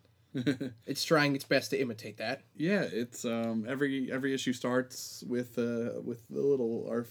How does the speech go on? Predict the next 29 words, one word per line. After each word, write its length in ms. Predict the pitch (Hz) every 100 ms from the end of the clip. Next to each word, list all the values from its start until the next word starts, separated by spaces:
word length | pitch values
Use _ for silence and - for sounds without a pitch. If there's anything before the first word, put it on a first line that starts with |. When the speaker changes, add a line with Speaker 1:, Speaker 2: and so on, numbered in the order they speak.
| -
Speaker 1:
our 120 | 117
favorite 400 | - 120 113 117
crawl, 560 | - 113 113 131 143 -
and 360 | 120 117 117 - - _ _ _ _ _ - _ _ - - -
they're, 160 | 160 165
they're 200 | - 180
pretty 240 | - 208
cool. 320 | 208 294 104 - - 156
I 40 |
like 180 | 151 147
it. 120 | 226 226 - _ -
Speaker 2:
All 80 | 143
right. 180 | 226 - _ _ -
Speaker 1:
Ready? 280 | 120 180 208 _ - _ _ _
Speaker 2:
Book 200 | 196 208
one, 320 | 208 170 113 101 _ _ _ _ _
Part 240 | - 143 -
two. 260 | 131 104 - _ _ _ _ _ _ _
Skywalker 640 | - - 170 120 107 113 107
Strikes. 680 | - 156 117 101 - - - _ _ _ _ _ _ _ _
On 140 | 156 190
the 80 |
heels 480 | 185 208 220 135 110
of 80 | 120
its 120 | 127
greatest 480 | - 135 180 226 -
victory 360 | 185 - 131 117
against 300 | 139 135
the 100 | -